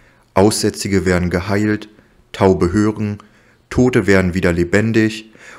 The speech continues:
und den Armen wird die rettende Botschaft verkündet. Hilf mit, diese Welt zu verändern. Bestelle dieses Heft kostenlos und versandkostenfrei auf fibelzeit punkt de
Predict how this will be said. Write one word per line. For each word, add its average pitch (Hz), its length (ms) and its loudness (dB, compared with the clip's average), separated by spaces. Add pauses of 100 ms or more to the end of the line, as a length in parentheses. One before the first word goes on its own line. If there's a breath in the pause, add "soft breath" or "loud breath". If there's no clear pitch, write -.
(100)
und 98 180 2
den 87 240 0
Armen 104 380 0
wird 87 180 -2
die 85 100 0
rettende 98 380 -2
Botschaft 95 500 -2
verkündet. 85 640 -4 (1000 soft breath)
Hilf 95 320 0
mit, 147 340 -2 (200)
diese 92 280 -4
Welt 113 200 2
zu - 140 -6
verändern. 92 640 -2 (720 soft breath)
Bestelle 117 480 2
dieses 107 340 -4
Heft - 240 -6
kostenlos 110 760 -2
und 92 160 -6
versandkostenfrei 95 1160 -4
auf 87 200 -2
fibelzeit 110 600 -4
punkt 87 280 -8
de 117 400 -2